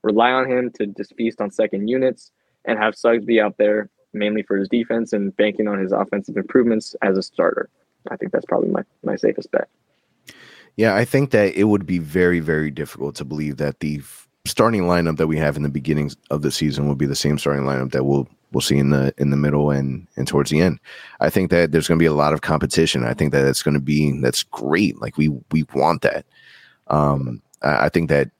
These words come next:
Speaker 2: that shooting guard position really is up to grabs. Can Jalen Suggs really,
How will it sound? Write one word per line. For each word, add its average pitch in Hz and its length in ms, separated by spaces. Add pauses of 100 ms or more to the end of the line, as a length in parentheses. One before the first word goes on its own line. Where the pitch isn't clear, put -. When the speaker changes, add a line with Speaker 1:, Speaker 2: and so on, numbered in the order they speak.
Speaker 2:
that 71 180
shooting 90 260
guard 80 200
position 76 360
really 76 280
is 71 340 (120)
up - 140 (100)
to 82 120
grabs. 78 440
Can 95 320
Jalen 92 360
Suggs 90 360
really, 87 440